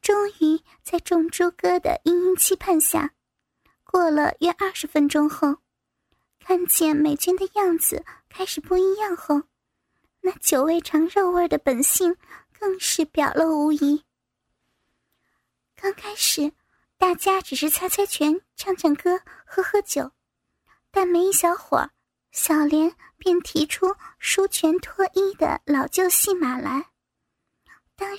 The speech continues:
然是得到众人的附和。而美娟在众人的攻势下，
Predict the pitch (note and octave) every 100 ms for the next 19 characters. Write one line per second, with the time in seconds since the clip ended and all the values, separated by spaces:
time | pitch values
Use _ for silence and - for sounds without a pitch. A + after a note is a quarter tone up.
0 | - D#4+ E4+ - F4 D4 D4+ F4 - F#4+
1 | D#4+ D#4 F4+ - E4+ - C#4 C#4 - _
2 | _ _ _ _ _ _ _ F4 G4 F#4
3 | - - - F#4 - _ - F4+ - F4
4 | D#4+ D4 D#4 - F4+ - E4 - E4 D4+